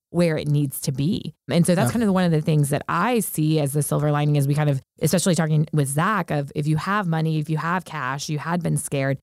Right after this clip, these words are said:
Speaker 1: now's a great time to start putting it back into the market because you should be investing for the long term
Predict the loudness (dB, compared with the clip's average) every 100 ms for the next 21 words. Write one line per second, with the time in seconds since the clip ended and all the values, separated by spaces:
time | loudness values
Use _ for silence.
0 | _ 0 2 2 0 0 0 -2 -4 -2
1 | 2 2 2 0 -2 2 2 2 0 -2
2 | 2 4 4 4 2 2 0 -2 -2 0
3 | 0 2 2 2 2 2 2 2 -2 0
4 | 0 0 0 0 0 0 0 0 0